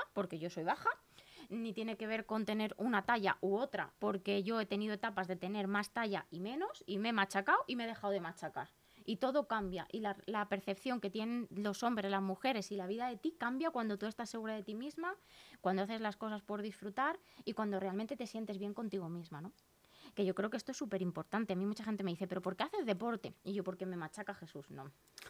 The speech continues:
<laughs> Lo, lo hago no por una cuestión de físico, sino por una cuestión de que, de, de, de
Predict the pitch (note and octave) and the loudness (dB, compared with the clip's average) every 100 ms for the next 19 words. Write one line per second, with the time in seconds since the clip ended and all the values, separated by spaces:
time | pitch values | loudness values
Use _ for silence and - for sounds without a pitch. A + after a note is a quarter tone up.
0 | - - - - - - - - - - | -18 -20 -20 -20 -20 -20 -20 -20 -20 -12
1 | - - - - - B4 C5+ C5+ C5 A#4+ | -8 -8 -12 -16 4 6 8 8 8 6
2 | G#4+ G#4 F#4+ D#4+ C4 B3+ B3+ - B3 A#3+ | 6 6 6 4 0 4 6 6 4 8
3 | A3 A#3 B3+ D4 D4+ D#4+ D#4 A#3+ G#3 G#3 | 10 10 8 6 4 4 2 2 2 -2
4 | - G3+ F#3 A3 C#4 C#4+ G3 D3+ - - | 0 0 2 0 -2 -2 -4 -8 -10 -4
5 | G#3+ G#3 F#3 F#3+ G3 G#3 A3+ G#3+ A#3 A3+ | 0 0 2 2 4 2 0 -2 0 2
6 | C4 C#4 A3 G#3+ - - - - F#3+ F#3+ | 2 0 0 0 -2 -8 -12 -6 -2 -2
7 | F3 G#3 G3+ G3 G3+ F#3+ G3+ G3+ | 0 0 2 2 0 0 0 -2